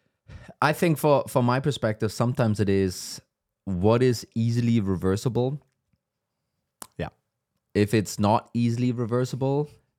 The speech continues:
Speaker 1: then it probably smells like a big decision. If it is having a big financial impact, then it probably is a big decision as well.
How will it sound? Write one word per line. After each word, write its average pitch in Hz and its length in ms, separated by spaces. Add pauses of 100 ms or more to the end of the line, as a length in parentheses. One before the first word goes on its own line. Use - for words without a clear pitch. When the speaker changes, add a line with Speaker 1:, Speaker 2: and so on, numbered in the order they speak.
(120)
Speaker 1:
then 101 160
it 95 200
probably 104 360
smells 101 400
like 127 200
a 135 40
big 131 220
decision. 139 560 (580)
If 104 220
it 107 100
is 104 400 (240)
having 113 400
a 95 320 (220)
big 117 220
financial 110 540
impact, 135 720 (680)
then 92 120
it 92 140
probably 107 420
is 110 280
a 107 80 (300)
big 107 200 (340)
decision 127 460
as 104 140
well. 113 440